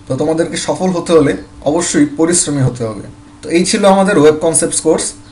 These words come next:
তো আমরা কোর্সের একেবারে শেষে চলে এসেছি। আশা করি তোমাদের কোর্সটা ভালো লেগেছে। ভবিষ্যতে আমি অন্য কোনো কোর্স নিয়ে আবারও তোমাদের সামনে আসবো। আর তোমরা অবশ্যই পরীক্ষাগুলোতে অংশগ্রহণ করবে,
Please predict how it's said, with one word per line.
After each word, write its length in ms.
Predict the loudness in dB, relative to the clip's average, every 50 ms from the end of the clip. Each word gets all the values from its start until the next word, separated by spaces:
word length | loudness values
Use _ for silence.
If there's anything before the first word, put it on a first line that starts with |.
| -20 -20 -20 -20 -10 -6
তো 60 | -4
আমরা 300 | -2 0 2 2 2 2
কোর্সের 400 | 2 0 -2 -2 0 2 2 2
একেবারে 320 | 2 2 2 2 0 0
শেষে 320 | 0 -2 -6 -6 -6 -8 -6
চলে 200 | -4 0 0 0
এসেছি। 400 | 0 -2 -4 -6 -6 -8 -10 -10 -14 -20 -20 -20 -20 -12 -8
আশা 200 | -8 -6 -4 -4
করি 180 | -2 -2 -2
তোমাদের 300 | -2 -2 -4 -4 -4 -6
কোর্সটা 340 | -6 -6 -8 -8 -6 -4 -4
ভালো 240 | -4 -2 0 0 2
লেগেছে। 400 | 2 2 0 0 -2 -4 -4 -6 -8 -10 -14 -20 -20 -20 -20 -20 -20 -20 -20 -6 -2
ভবিষ্যতে 440 | 0 0 2 0 -2 -4 -4 -2 -2
আমি 180 | -2 -2 -2
অন্য 220 | -4 -4 -2 -4 -4
কোনো 200 | -4 -6 -6 -4
কোর্স 300 | -4 -4 -4 -4 -4 -2
নিয়ে 120 | 0 0
আবারও 280 | 2 2 0 0 -2 -4
তোমাদের 260 | -6 -4 -2 -2 -2
সামনে 280 | -2 -2 -4 -4 -2 -2
আসবো। 360 | -2 -2 -2 -4 -6 -8 -8 -12 -18 -20 -20 -20 -20 -20 -8
আর 180 | -2 -2 -2 -2 -2
তোমরা 220 | -6 -4 2 2 4
অবশ্যই 340 | 4 2 0 -4 -6 -8 -6 -4
পরীক্ষাগুলোতে 680 | -2 -2 -2 -2 -4 -4 -4 -4 -4 -6 -6 -6 -8 -8 -10 -16 -20 -12 -6
অংশগ্রহণ 480 | -4 -4 -4 -4 -4 -4 -4 -2 -4
করবে, 340 | -4 -4 -4 -4 -4 -6 -8